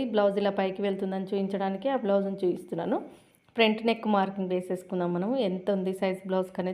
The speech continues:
చూసి మార్కింగ్ వేసుకుందాము. అదే ఒకవేళ మనకి చెప్తున్నాను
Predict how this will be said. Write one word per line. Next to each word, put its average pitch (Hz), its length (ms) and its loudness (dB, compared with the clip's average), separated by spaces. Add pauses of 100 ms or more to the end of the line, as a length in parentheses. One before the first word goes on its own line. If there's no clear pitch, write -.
చూసి 185 280 -4
మార్కింగ్ 180 380 -2
వేసుకుందాము. 185 440 -2 (640)
అదే 220 160 6 (280)
ఒకవేళ 220 340 2 (120)
మనకి 208 300 -2 (240)
చెప్తున్నాను 208 460 -2